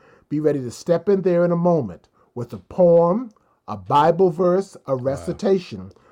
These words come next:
Speaker 1: because we won't stop the program because so-and-so doesn't show up."
Speaker 2: Yeah.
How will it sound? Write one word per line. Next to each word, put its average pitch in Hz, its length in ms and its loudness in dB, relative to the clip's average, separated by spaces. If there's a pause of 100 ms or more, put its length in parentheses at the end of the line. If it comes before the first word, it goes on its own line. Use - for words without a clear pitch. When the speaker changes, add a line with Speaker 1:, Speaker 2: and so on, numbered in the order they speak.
(140)
Speaker 1:
because 143 380 -4
we 147 100 -2
won't 175 340 0 (420)
stop - 500 -2
the 160 80 -4
program 123 800 0 (340)
because 147 340 -4
so-and-so 151 460 -2
doesn't 127 280 -6
show 135 280 -4
up." - 260 -12 (140)
Speaker 2:
Yeah. 120 220 -8